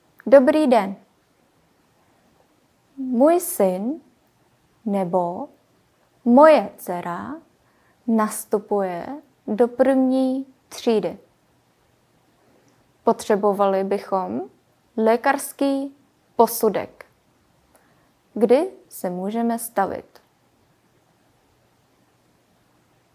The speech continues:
Můj syn, moje dcera,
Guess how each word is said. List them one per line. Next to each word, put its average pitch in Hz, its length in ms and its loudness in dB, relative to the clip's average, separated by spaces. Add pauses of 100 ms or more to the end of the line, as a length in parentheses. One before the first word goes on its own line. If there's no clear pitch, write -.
(1300)
Můj 302 340 6
syn, 196 640 -4 (1300)
moje 233 480 4
dcera, 175 540 -8